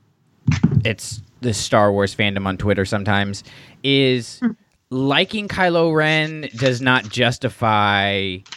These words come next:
Speaker 1: his actions. Like, wanting him being somebody that you empathize with,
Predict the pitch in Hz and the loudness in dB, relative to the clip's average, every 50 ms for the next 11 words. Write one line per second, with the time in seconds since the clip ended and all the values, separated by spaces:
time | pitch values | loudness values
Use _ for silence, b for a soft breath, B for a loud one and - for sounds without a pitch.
0 | - _ _ - 120 110 104 104 98 101 95 92 - - 67 65 55 - - - | -20 _ _ -8 -8 -6 -4 -2 0 0 0 -2 -4 -10 -12 -14 -16 -18 -16 -8
1 | - 113 107 101 - B B B B - 117 117 123 135 143 151 160 156 156 151 | -4 -2 -2 -2 -4 B B B B -2 2 4 6 6 6 4 2 0 -2 -6
2 | 151 - - _ _ _ _ _ _ _ _ _ _ _ _ _ - - - 170 | -8 -12 -16 _ _ _ _ _ _ _ _ _ _ _ _ _ -8 -2 2 2
3 | 180 185 180 165 139 156 151 147 147 147 151 147 143 143 143 139 127 - - - | 2 2 0 -2 0 2 2 2 2 2 0 0 -2 -2 -4 -4 -6 -6 -8 -8
4 | - - 135 131 131 131 127 120 123 120 113 120 117 113 110 110 85 107 110 123 | -4 -4 -2 0 0 2 2 2 0 0 0 0 0 0 -2 -4 -4 -4 -4 -4
5 | - 127 - - 131 127 131 135 135 127 - 139 143 147 143 | -6 -6 -2 0 2 4 4 2 2 0 -2 -2 -4 -4 -4